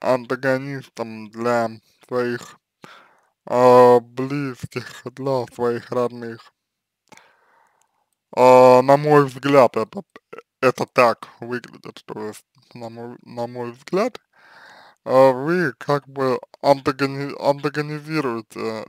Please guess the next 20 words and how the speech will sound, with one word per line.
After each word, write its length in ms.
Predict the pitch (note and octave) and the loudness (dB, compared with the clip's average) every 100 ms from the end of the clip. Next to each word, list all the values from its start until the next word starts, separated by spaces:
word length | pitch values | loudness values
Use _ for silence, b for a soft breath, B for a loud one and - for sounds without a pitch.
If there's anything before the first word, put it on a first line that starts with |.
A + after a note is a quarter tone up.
| - | -8
а, 440 | A#2 A#2+ A#2+ A#2 - | -2 2 2 2 0
им, 440 | - F3 F#3+ F3+ _ _ _ b b b b - | -6 -8 -8 -12 _ _ _ b b b b -8
вот, 540 | B2+ C3+ C3 B2 - | -4 0 0 -2 -4
и 140 | E3+ D#3+ | -10 -8
стараетесь 520 | - A#2+ C#3 C3+ - G3 | -4 -2 0 -2 -10 _
делать, 500 | A#2+ B2 B2+ C#3 B2+ | _ -2 2 2 0
делать 540 | _ B2+ C3+ B2+ A#2 - | _ -4 0 0 -2 -8
как 240 | - B2 A#2 | -12 -12 -10
бы 160 | - A#2+ _ | -8 -8 _
то, 240 | D#3+ F3+ | -6 -6
что, 580 | D#3 - _ C3+ C#3 C#3+ - _ _ _ _ B B B B B B _ | -8 -12 _ -6 -4 -6 -10 _ _ _ _ B B B B B B _
а, 360 | - A#2 A#2+ A#2+ - | -2 2 4 2 2
они 420 | C#3+ D#3 D3+ C3 | 0 0 -4 -8
не, 240 | B2+ C3 B2 - | -10 -12 -14 -12
ну, 300 | D3 B2+ A2+ | -6 -4 -4
то, 200 | - C#3 | -6 -8
что 200 | - D3+ | -2 -2
они 180 | D3+ | -2
не 180 | C3+ B2+ | -8 -12
делают, 400 | A#2+ A2+ - - | -8 -8 -8 -14